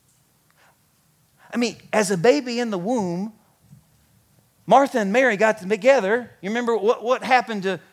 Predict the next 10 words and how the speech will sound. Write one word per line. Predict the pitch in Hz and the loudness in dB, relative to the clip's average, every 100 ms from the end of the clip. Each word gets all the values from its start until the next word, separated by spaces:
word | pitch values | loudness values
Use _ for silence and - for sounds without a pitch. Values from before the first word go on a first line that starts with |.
| _ | _
what | - 233 | -6 0
happened | 240 208 185 | 0 0 -8
to | |
John | 160 240 233 214 | -2 0 0 -2
in | |
the | 190 | -4
womb? | 240 277 202 120 - _ _ _ _ _ _ _ _ _ _ _ _ _ _ _ _ _ _ _ _ _ _ _ _ _ _ _ _ - | -4 -4 -4 -8 -12 _ _ _ _ _ _ _ _ _ _ _ _ _ _ _ _ _ _ _ _ _ _ _ _ _ _ _ _ -6
Say | - 277 | 2 4
he | 302 | 4
leapt, | 277 320 349 349 - - | 6 6 6 4 -2 -18